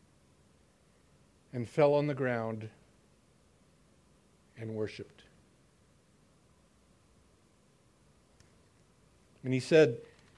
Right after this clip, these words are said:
"Naked I came from my mother's womb, and naked shall I return. The Lord gave, and the Lord has taken away.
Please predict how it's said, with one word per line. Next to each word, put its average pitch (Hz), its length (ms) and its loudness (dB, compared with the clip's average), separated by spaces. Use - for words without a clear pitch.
"Naked 165 400 4
I 151 100 6
came 180 400 2
from 135 140 -4
my 135 120 -2
mother's 139 400 0
womb, 147 460 2
and 127 200 -4
naked 165 500 6
shall 143 280 2
I 135 60 4
return. 135 600 -4
The 175 100 4
Lord 202 400 8
gave, 190 560 10
and 143 140 -4
the 143 60 2
Lord 165 360 8
has 139 260 -2
taken 143 300 -2
away. 107 380 -8